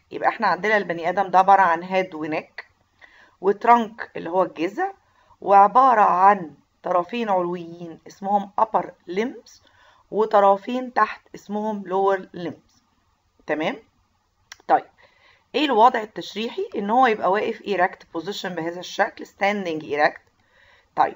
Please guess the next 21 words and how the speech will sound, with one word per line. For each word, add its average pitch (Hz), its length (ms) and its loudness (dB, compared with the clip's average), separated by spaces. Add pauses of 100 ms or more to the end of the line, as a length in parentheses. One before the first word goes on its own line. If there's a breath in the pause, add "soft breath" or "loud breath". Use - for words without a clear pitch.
(140)
ايه 233 100 -2
كمان؟ 190 460 -4
اللوك، 202 500 -6
ال 180 180 -8
eyes 214 280 4
looking 185 380 -10
forward، 202 580 -4
العينين 185 460 -2
باصه 190 280 -4
لقدام. 165 460 -10 (600 soft breath)
ال - 160 -6
upper 262 340 4
limbs 190 400 -6 (360)
at 180 80 -6 (100)
the 185 120 -6
sides 190 500 0
بهذا 170 280 -10
الشكل، - 480 -6 (120)
ال 156 180 -8
upper 170 300 -6 (140)
limbs 170 340 -12